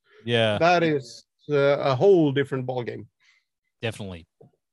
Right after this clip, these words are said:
Speaker 1: I hope, I, I hope it all goes, goes well for you, man. Like, you know, I know you, you live for it.
Speaker 2: Yeah,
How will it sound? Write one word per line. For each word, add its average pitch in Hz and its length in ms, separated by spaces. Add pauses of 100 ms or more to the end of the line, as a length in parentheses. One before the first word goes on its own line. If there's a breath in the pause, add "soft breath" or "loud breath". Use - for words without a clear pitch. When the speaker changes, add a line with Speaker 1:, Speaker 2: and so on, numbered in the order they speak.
(140)
Speaker 1:
I 135 140
hope, 143 300
I, 151 160
I 156 80
hope 208 180
it 208 60
all 190 100
goes, 165 420
goes 139 240
well 135 200
for 147 120
you, 120 140
man. 113 300 (400)
Like, 117 420 (300)
you 120 100
know, 104 200 (640)
I 117 60
know 113 160
you, 107 200
you 113 260
live 113 160
for 95 300
it. - 40 (1200 soft breath)
Speaker 2:
Yeah, 226 220